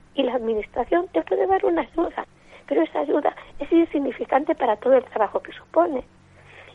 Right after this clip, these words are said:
Y esas, esas personas están, eh, igual enfermas, ¿eh? Y tienen, además de su trabajo y de su familia y de su vida, tienen tiempo para dedi-,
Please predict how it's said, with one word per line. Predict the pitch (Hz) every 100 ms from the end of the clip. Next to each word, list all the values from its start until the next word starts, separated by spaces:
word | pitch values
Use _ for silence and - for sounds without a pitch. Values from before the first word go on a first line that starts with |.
| -
Y | 311 359
esas, | 359 320 - _ _ -
esas | 339 359 -
personas | - - - 214 208 - - - - - 262
están, | 254 359 -
eh, | 440 - _
igual | 294 - 392 339 294 262 - -
enfermas, | 233 226 - 196 202 233 339 - _ _ _ _ -
¿eh? | 311 370 - -
Y | 302
tienen, | 302 - 339 294 240
además | 233 226 285 339
de | 311 -
su | 269
trabajo | 220 208 226 240 - 208
y |
de | - 269
su | -
familia | - 180 214 277 285 - 180
y |
de | 180
su | - 196
vida, | 285 - 320 294 - - -
tienen | 330 370 320
tiempo | - 294 349 330
para | - 247 202
dedi-, | 214 - 208